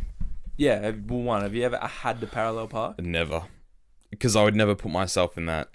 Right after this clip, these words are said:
Speaker 1: Yeah. Did you
Speaker 2: position.
Speaker 1: do it in your test?
Speaker 2: No, I had the three-point turn.
Speaker 1: Did you have lessons?
Speaker 2: Yes, I did.
Speaker 1: Did they make you do it?
Speaker 2: Yes. I would have had to do it probably, I don't know, two or three times, I
Speaker 1: Yeah.
Speaker 2: suppose.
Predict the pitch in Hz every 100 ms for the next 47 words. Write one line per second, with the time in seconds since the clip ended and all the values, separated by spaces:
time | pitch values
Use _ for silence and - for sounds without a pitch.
0 | - 147 139 104 104 - - - 85 151
1 | 151 87 78 87 _ _ _ - _ -
2 | 131 120 113 110 101 110 160 - - _
3 | _ 90 82 87 87 90 90 - 85 -
4 | - 73 - - 76 - 131 120 131 127
5 | 104 101 123 151 208 - - _ _ -
6 | 87 78 78 - - - - 104 101 101
7 | 104 104 101 220 269 _ _ - 82 82
8 | - - - - - - - 98 110 117
9 | 123 107 98 92 92 90 92 85 85 82
10 | 80 - _ _ _ _ _ _ - 87
11 | 80 85 87 - 95 90 104 92 - 98
12 | 113 104 123 127 127 139 -